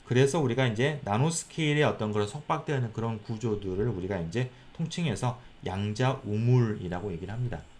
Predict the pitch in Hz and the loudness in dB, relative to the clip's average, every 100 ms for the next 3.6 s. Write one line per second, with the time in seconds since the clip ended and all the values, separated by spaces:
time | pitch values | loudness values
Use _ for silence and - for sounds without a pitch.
0 | - - - - - - 101 113 98 98 | -20 -20 -20 -18 -16 -12 -6 -4 -4 -6
1 | 147 - 156 127 107 104 - 95 98 98 | -4 -2 -2 0 -2 -2 -4 -6 -4 -6
2 | 156 - 143 123 104 85 87 85 - 87 | -6 -6 -4 -4 -4 -8 -8 -8 -8 -6
3 | 90 104 117 95 85 | -4 2 2 2 0